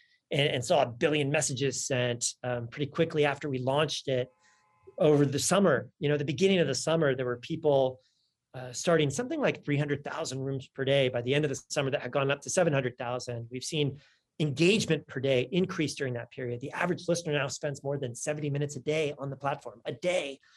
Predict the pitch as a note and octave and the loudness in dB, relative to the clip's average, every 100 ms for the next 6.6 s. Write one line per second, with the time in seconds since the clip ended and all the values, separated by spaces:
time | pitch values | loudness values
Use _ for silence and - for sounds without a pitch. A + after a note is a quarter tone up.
0 | - _ _ F3+ D#3 F3 D#3 D#3 D3+ D3+ | -20 _ _ 2 2 2 2 4 4 2
1 | D3 C#3 C#3 C#3+ D3 F3 G#3 - F3 D3 | 2 2 2 0 4 4 4 0 0 0
2 | C#3+ D3 D#3 B2+ D3 C3+ C3+ - - _ | 0 0 0 0 -4 -4 -4 -8 -10 _
3 | _ _ _ - C#3+ D#3 - G3 - D3+ | _ _ _ 2 2 2 -2 -6 -4 -6
4 | - - D3+ D#3+ D#3 C#3 C3 B2+ - _ | -8 -6 0 2 4 4 4 2 -10 _
5 | _ _ D3 B2+ - D3+ C#3 C#3+ C3 - | _ _ -8 -8 -4 0 0 0 -4 -6
6 | - - B2+ C#3 - - | -8 -6 -6 -8 -12 -16